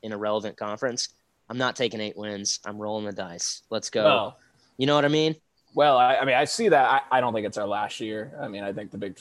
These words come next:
Speaker 2: I, I think things will stay together a little longer. Um, but, I mean, yeah, if it was our last year, I'd like to go out with more than eight wins. But I, I do
Speaker 1: Yes.
Speaker 2: feel like, I do feel like eight wins, you know, shows that two thousand nineteen wasn't some fluke year for Chris Kleiman.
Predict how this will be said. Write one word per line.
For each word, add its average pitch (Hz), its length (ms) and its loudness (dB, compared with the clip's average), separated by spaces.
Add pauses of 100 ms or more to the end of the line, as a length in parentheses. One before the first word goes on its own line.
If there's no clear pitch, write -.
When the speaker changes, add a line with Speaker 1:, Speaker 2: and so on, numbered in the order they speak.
Speaker 2:
I, 110 200 -6
I 110 120 -6
think 107 240 -12
things 104 280 -10
will 117 100 -6
stay 107 180 -6
together 101 300 -6
a 95 60 -6
little 107 220 -6
longer. 113 440 -8 (220)
Um, 98 500 -6 (240)
but, 120 360 0 (720)
I 131 220 0
mean, 127 180 2
yeah, 117 260 4
if 107 80 -6
it 143 60 4
was 139 200 4
our 131 100 6
last 127 280 4
year, 139 140 4
I'd 117 100 2
like - 180 2
to 135 60 0
go 127 120 4
out 117 180 2
with 120 100 -4
more 131 140 2
than 113 140 -2
eight 107 140 -4
wins. 117 300 -2
But 127 120 -4
I, 135 120 4
I 143 120 2
do 156 120 2
Speaker 1:
Yes. 165 120 0
Speaker 2:
feel 160 220 6
like, 127 360 2 (480)
I 139 100 4
do 165 140 6
feel 160 200 6
like 123 240 2
eight 139 220 0
wins, 123 680 0 (460)
you 127 120 -2
know, 113 160 -2
shows 131 500 2
that 110 220 0
two 147 100 -2
thousand 120 260 2
nineteen 110 600 -6
wasn't 110 280 -6
some 110 200 -8
fluke 120 340 -6
year 113 240 -4
for 113 140 -10
Chris 117 260 -6
Kleiman. 110 640 -4